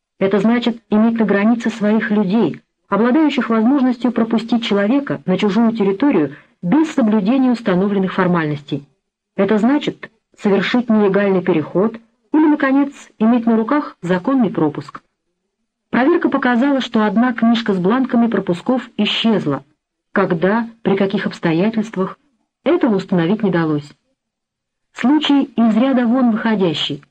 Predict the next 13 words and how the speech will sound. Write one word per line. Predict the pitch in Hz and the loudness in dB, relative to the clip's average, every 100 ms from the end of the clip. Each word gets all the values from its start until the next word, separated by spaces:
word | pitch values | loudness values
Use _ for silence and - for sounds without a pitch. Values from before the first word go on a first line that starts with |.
| - | -2
но | 185 | 2
не | 285 294 | 2 2
первый. | 240 233 156 143 - _ _ _ _ _ _ | 2 0 0 -4 -10 _ _ _ _ _ _
В | - | -4
практике | 240 247 254 226 | -2 0 -2 0
работы | 214 202 226 226 214 | 0 2 0 0 -2
корпуса | 254 233 175 - 143 - - | -2 -2 -6 -4 -6 -6 -2
уже | 226 269 | 2 4
не | 285 | 4
раз | 330 330 | 2 0
обнаруживались | 170 175 185 202 185 175 175 | 0 0 0 0 0 -2 -2
провалы, | 170 175 170 208 214 190 | -2 0 0 0 0 -2
предательства, | 180 226 180 185 208 202 180 - 165 | 0 0 0 0 0 -2 -6 -6 -8